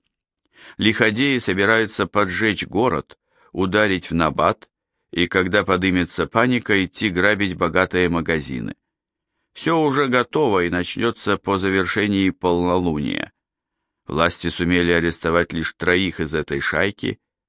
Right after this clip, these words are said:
остальные скрылись. Ещё более страшную вещь задумал небогатый дворянин Наумов.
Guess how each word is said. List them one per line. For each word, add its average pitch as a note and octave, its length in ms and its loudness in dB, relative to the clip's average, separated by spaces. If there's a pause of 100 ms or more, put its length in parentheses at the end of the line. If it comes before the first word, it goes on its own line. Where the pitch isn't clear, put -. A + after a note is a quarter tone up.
(160)
остальные D#2 680 -2
скрылись. - 600 -8 (960)
Ещё A2+ 320 0
более B2 360 2
страшную G#2+ 580 0
вещь E2+ 340 -4 (180)
задумал A2 480 2
небогатый G2+ 600 0
дворянин F#2 600 0 (120)
Наумов. G2 760 0